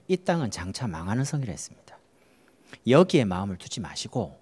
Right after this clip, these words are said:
영원한 본향에 두고 여기는 지나가는 곳입니다. 광야입니다.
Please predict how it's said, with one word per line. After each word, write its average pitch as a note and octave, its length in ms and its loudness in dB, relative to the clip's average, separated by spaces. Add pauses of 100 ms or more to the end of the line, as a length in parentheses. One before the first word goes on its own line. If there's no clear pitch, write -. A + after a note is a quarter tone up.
(640)
영원한 A2+ 400 -4
본향에 D#3 340 2
두고 D3 380 0 (260)
여기는 G2+ 220 -6
지나가는 A2+ 480 -4
곳입니다. - 480 -16
광야입니다. C#3+ 640 -6